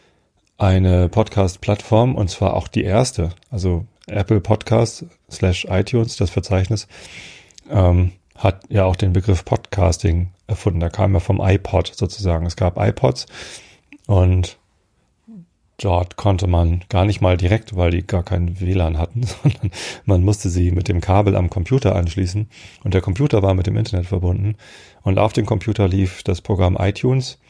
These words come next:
und in iTunes konnte man Podcasts abonnieren mit einem Verzeichnis, ähm, und dieses Verzeichnis war immer offen, da gab's immer eine A P I und es gab immer irgendwie, das war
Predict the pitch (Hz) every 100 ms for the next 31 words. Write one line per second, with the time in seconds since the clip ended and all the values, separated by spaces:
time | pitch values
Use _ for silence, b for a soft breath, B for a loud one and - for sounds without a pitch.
0 | b b - 90 90 - 107 127 123 117
1 | - 104 104 98 90 92 95 101 - 92
2 | 87 - - 87 87 90 113 156 131 104
3 | - 87 87 - 90 101 127 127 - B
4 | B B B B B - 98 95 92 95
5 | 95 - 95 92 92 92 - - _ _
6 | _ _ _ _ _ _ _ - 90 90
7 | - - 90 92 95 92 101 95 92 -
8 | 90 87 87 117 107 95 90 90 - 90
9 | 87 90 85 82 87 - 92 87 87 85
10 | 85 - 85